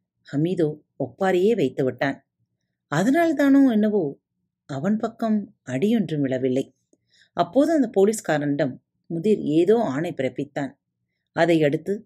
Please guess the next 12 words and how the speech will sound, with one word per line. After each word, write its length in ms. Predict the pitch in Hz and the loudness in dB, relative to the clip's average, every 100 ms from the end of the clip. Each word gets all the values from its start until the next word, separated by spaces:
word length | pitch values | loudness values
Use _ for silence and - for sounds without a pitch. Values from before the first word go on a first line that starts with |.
| _ _ _ - | _ _ _ -2
நாங்கள் 320 | 233 226 220 | 0 0 -4
பக்கத்து 360 | 196 - 302 | -4 -2 0
அறையிலிருந்து 600 | 269 214 190 175 170 165 175 170 156 | 2 2 2 2 0 -2 -4 -4 -2
வேறொரு 440 | 160 226 269 269 247 | 2 2 2 -4 -4
போலீஸ்காரனிடம் 880 | 175 180 185 - 143 131 127 143 - - - | -2 -2 -2 -4 -4 -4 -4 -6 -6 -12 -12
அழைத்துச் 440 | 156 165 170 165 | -4 -4 -6 -10
செல்லப்பட்டோம். 540 | 208 - 127 - 143 - _ _ _ _ _ _ _ _ _ _ - | -10 -8 -8 -6 -8 -8 _ _ _ _ _ _ _ _ _ _ -4
அங்கிருந்தவன் 680 | 160 165 175 185 185 165 - _ _ | 0 2 0 0 -2 -4 -8 _ _
சுவரில் 460 | - 214 240 240 | -4 -2 0 0
இருந்த 200 | 185 160 139 | -2 -2 -4
அலமாரியை 520 | 135 175 185 156 139 | -4 -6 -6 -4 -6
திறந்து 400 | - 151 165 | -4 -4 -4